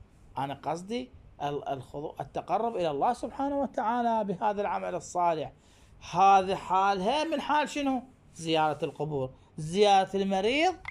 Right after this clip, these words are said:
كزيارة ال-، القبور. هذه أتقرب بها إلى الله سبحانه وتعالى، وكذلك أتقرب في زيارة القبور ب-، لله سبحانه وتعالى،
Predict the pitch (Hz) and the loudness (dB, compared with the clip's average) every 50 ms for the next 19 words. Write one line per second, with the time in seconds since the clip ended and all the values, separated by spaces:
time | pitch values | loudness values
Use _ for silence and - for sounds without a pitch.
0 | - - - _ - - - - _ - - - - 220 196 170 190 208 196 214 | -16 -16 -20 _ -20 -20 -20 -20 _ -20 -4 0 0 0 0 0 0 0 2 4
1 | 220 240 269 285 320 320 - - 370 403 415 370 294 - - - 208 196 190 185 | 4 4 4 4 2 2 2 4 4 6 6 4 2 -2 -4 0 2 2 2 2
2 | - 175 165 160 156 165 160 156 156 160 - - - - _ - - - 175 190 | 0 0 0 0 0 0 0 0 0 -2 -4 -10 -20 -20 _ -20 -8 -2 4 6
3 | 208 226 240 240 254 262 262 254 - - - - - - - - - - - - | 8 8 8 6 4 0 -2 -2 -4 -8 -12 -14 -16 -18 -14 -12 -12 -10 -6 -6
4 | 202 214 202 233 - - 240 247 247 247 247 220 254 226 233 226 220 240 233 233 | -6 -4 -4 -4 -4 -2 -2 0 0 0 0 2 0 0 0 0 0 -2 -2 0
5 | 240 240 226 196 208 208 226 240 240 226 - 220 226 254 277 302 320 - - - | 0 -2 -2 -2 -4 -4 -2 -2 -2 -2 -2 -2 0 0 0 -2 -2 -4 -8 -16
6 | - - - - 214 180 175 185 202 247 254 240 226 185 151 - 175 - - 190 | -20 -20 -4 -2 0 2 4 4 4 4 2 -2 -4 -4 -4 -6 -6 -6 -4 -4
7 | 208 233 254 277 269 - - - - - - _ - - 147 135 131 143 156 170 | -2 0 -2 -2 -2 -8 -16 -20 -20 -20 -16 _ -4 -2 -2 -2 -2 -2 -2 -2
8 | 190 170 180 196 185 - 185 185 196 214 226 220 196 170 165 165 180 190 196 - | -2 -2 -4 -8 -8 -6 -6 -4 -2 -2 -2 -2 -2 -2 -2 -2 -2 -2 -4 -8
9 | _ _ _ _ _ - - 143 139 160 160 127 127 123 127 139 170 202 202 208 | _ _ _ _ _ -6 -4 -2 0 0 -2 -2 -6 -6 -4 -4 -2 -2 -2 0
10 | 233 196 - - 127 101 104 117 113 110 110 107 113 127 | -2 -2 -4 -6 -6 -6 -6 -6 -6 -6 -6 -8 -8 -10